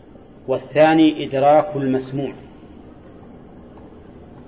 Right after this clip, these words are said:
أما الإجابة فمثالها قوله تعالى: "إن ربي لسميع الدعاء". رحمك الله. وقول المصلي: "سمع الله لمن حمده"،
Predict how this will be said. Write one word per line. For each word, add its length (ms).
أما 200
الإجابة 440
فمثالها 760
قوله 520
تعالى: 420
"إن 380
ربي 800
لسميع 560
الدعاء". 400
رحمك 280
الله. 220
وقول 400
المصلي: 600
"سمع 300
الله 320
لمن 220
حمده"، 360